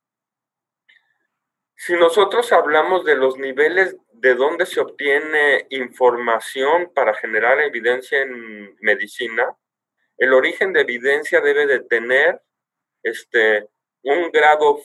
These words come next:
fuerte la información para que sea evidencia que sirve, que sirve. Revisión sistemática, ensayos clínicos controlados.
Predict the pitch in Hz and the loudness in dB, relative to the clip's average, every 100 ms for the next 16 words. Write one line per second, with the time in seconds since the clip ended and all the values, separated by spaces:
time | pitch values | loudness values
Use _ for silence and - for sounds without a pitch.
0 | - 143 165 175 175 160 135 117 - - | -2 4 4 4 -2 -2 0 -2 -8 -8
1 | 123 113 117 117 117 107 - 131 143 - | -2 -2 -2 -4 -2 -4 -2 -4 -4 0
2 | 139 107 - - 135 147 123 113 117 143 | 0 0 -4 -2 -2 0 -2 -4 -4 -6
3 | 131 123 117 - 160 156 113 - - 120 | -6 -8 -12 -10 -8 -6 -8 -10 -10 -8
4 | 143 156 127 95 _ _ _ _ 123 123 | -8 -6 -6 -8 _ _ _ _ 0 2
5 | 127 - 147 147 147 - 117 127 143 139 | 0 -2 -4 -4 -8 -2 0 2 0 -2
6 | 123 113 110 127 127 139 - 131 139 - | -4 -4 -2 -2 -2 -6 -6 -8 -8 -8
7 | 110 - 107 110 110 113 113 120 - _ | -8 -8 -6 -4 0 2 2 -2 -4 _